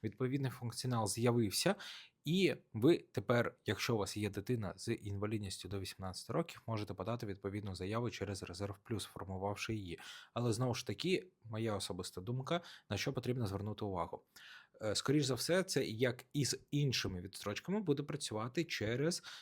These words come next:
соціальну службу, а саме через отримання пенсії, компенсації у зв'язку з статусом дитини з інвалідністю. І, відповідно, якщо зазначені виплати оформлені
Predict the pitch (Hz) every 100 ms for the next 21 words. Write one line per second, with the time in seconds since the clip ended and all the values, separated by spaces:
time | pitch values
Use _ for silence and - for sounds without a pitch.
0 | - 113 - 104 104 98 - 190 220 185
1 | - - 165 156 113 98 98 143 139 120
2 | 92 - 165 180 - 151 147 98 90 90
3 | - 147 160 - 135 123 90 87 - 143
4 | 139 117 120 143 147 - - - - -
5 | - - 135 147 - 110 92 131 123 113
6 | 113 120 113 87 - - - - 165 127
7 | - 131 135 131 101 104 - 151 120 -
8 | _ - 104 110 127 127 - 107 113 120
9 | 90 - - 98 - 123 120 113 107 113